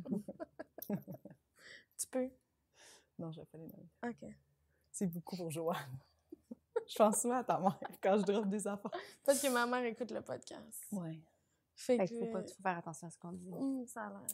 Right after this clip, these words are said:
Speaker 1: c'est ça.
Speaker 2: Ben là, Platon
Speaker 3: Pas
Speaker 2: Rose, on a
Speaker 3: Joanne.
Speaker 2: dévoilé des petites affaires, puis j'étais comme, « Ah, c'est-tu beaucoup ? »
Speaker 3: Elle a été choquée ?
Speaker 1: Ma mère a, elle a roasté aussi. C'est fou,
Speaker 3: C'était-tu
Speaker 1: hein ?
Speaker 3: choquant, ce qu'elle a révélé ?
Speaker 2: Non.
Speaker 1: Non, non, non,
Speaker 2: Au
Speaker 1: non.
Speaker 2: début, elle voulait pas roaster, puis j'étais comme, « Ah, c'est vraiment dommage. »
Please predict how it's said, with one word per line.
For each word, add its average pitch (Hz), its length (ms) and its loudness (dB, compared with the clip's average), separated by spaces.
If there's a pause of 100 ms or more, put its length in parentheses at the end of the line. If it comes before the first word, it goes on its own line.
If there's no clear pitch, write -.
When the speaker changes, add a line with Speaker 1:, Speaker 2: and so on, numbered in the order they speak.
Speaker 1:
c'est - 160 -16
ça. - 100 -20
Speaker 2:
Ben 156 340 -2
là, 165 100 -6
Platon 151 420 -8
Speaker 3:
Pas 160 140 -2
Speaker 2:
Rose, 180 140 0
on 175 40 -4
a 175 60 -4
Speaker 3:
Joanne. 170 100 -4
Speaker 2:
dévoilé 160 300 -4
des 175 60 -4
petites - 220 -6
affaires, 170 420 -10
puis 160 100 -16
j'étais 156 160 -4
comme, « 330 300 2
Ah, 185 160 0
c'est-tu - 280 2
beaucoup ? » 185 500 -4 (140)
Speaker 3:
Elle 190 120 10
a - 40 10
été 185 260 4
choquée ? 196 460 0 (280)
Speaker 1:
Ma 254 160 8
mère 262 140 10 (140)
a, 233 640 8 (320)
elle 254 220 4
a 254 180 2
roasté 240 400 -2 (220)
aussi. 277 300 -6 (340)
C'est - 240 -4
fou, - 80 -10 (100)
Speaker 3:
C'était-tu 202 340 4
Speaker 1:
hein ? 175 40 0
Speaker 3:
choquant, 190 260 -8
ce - 80 -18
qu'elle 226 140 -12
a 233 40 -14
révélé ? 226 220 -2
Speaker 2:
Non. 127 420 0
Speaker 1:
Non, 262 200 0
non, 233 260 -6 (260)
non, 233 140 -14 (100)
Speaker 2:
Au 208 40 4
Speaker 1:
non. 190 40 6
Speaker 2:
début, 185 180 8
elle 240 120 10
voulait 175 180 2
pas 202 120 -4
roaster, 190 300 -2
puis - 100 -8
j'étais 165 100 0
comme, « 156 200 -8
Ah, - 160 -12
c'est - 260 4
vraiment 180 220 -2
dommage. » 190 360 -2